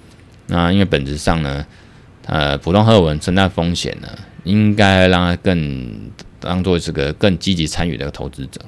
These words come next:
哦。反正这个众说纷纭啦，齁。那我们最后讲的是说，D A O在N F T，它可能并出什么样的法制，哦，或跟火花呢？在我们未来的第三代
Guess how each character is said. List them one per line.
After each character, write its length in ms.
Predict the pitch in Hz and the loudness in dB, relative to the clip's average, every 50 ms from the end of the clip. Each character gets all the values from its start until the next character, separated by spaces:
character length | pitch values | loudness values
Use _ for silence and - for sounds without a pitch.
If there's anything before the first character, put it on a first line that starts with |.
| - - | -18 -14
哦。 180 | - - - 85 | -12 -12 -12 -10
反 120 | 95 71 76 | -8 -6 -4
正 120 | 104 135 | -2 0
这 100 | 143 143 | 0 2
个 220 | 131 123 113 110 107 | 4 4 4 4 4
众 180 | - 139 127 | 2 2 2
说 100 | 117 120 | 2 2
纷 200 | 120 117 120 120 | 2 2 2 2
纭 200 | 120 101 80 65 | 2 0 0 -2
啦， 160 | 65 53 - 85 90 | -4 -8 -8 -8 -8
齁。 80 | - - - - - - - - - - - - | -8 -10 -12 -20 -20 -20 -20 -20 -18 -18 -8 0
那 120 | - 165 | 4 4
我 60 | 170 143 | 6 6
们 160 | 110 98 98 | 6 4 4
最 220 | - - 147 143 | 4 4 6 6
后 100 | 143 135 | 6 6
讲 340 | 120 - - 95 - 50 50 50 | 4 2 0 -2 -2 -2 -4 -10
的 60 | 60 | -10
是 40 | 82 | -8
说 340 | 98 98 - 101 95 92 90 | -8 -2 0 2 2 2 2
，D 280 | 90 - 110 113 113 | 0 0 2 4 6
A 40 | 110 | 8
O 140 | 107 107 104 | 8 6 6
在 300 | 98 - 104 92 87 85 | 4 4 4 4 4 2
N 220 | - - 92 98 98 | 2 2 2 2 2
F 80 | 92 | 0
T， 360 | 90 - - 90 90 87 90 - - - - - - - - - - - - - - - | -2 -4 -4 -2 -2 -2 -2 -4 -8 -20 -20 -20 -20 -20 -20 -20 -20 -20 -20 -20 -12 -2
它 220 | - 113 113 113 | 0 2 4 4
可 160 | 110 - 95 | 2 0 -4
能 180 | 76 69 71 82 - - - - | -4 -4 -6 -8 -10 -14 -10 -2
并 160 | - 117 95 | 0 0 0
出 160 | - - 98 | 0 0 -2
什 120 | 95 - 71 | -2 -2 -4
么 120 | 65 78 | -2 -2
样 160 | 87 87 85 | -2 0 0
的 180 | 78 71 64 64 | -2 -2 -2 -4
法 320 | 67 - 76 62 58 - - | -4 -2 -4 -4 -4 -6 -12
制， 300 | - - - 104 - - 55 - - - - | -12 -8 -6 -6 -6 -6 -10 -16 -20 -16 -12
哦， 180 | - - - - | -12 -10 -10 -8
或 140 | - 92 98 | -2 0 0
跟 120 | 98 98 95 | 0 0 0
火 260 | 90 - 87 71 64 67 | -2 -2 -2 -2 -2 -4
花 240 | - - 85 82 82 | -4 -2 -2 -2 -2
呢？ 180 | 80 76 76 78 | -2 -4 -6 -4
在 180 | - 92 85 82 | -2 -2 -2 -2
我 60 | 69 | -4
们 240 | 65 64 65 62 53 - | -6 -8 -10 -12 -12 -6
未 180 | 85 95 92 78 | -2 0 0 0
来 100 | 65 65 | 0 -4
的 300 | 69 67 67 64 64 - - - - - - - - - | -8 -8 -8 -10 -10 -14 -16 -20 -20 -20 -20 -20 -10 -2
第 120 | - 120 | 0 0
三 200 | 107 - 107 101 | 2 4 4 4
代 120 | 101 95 | 4 4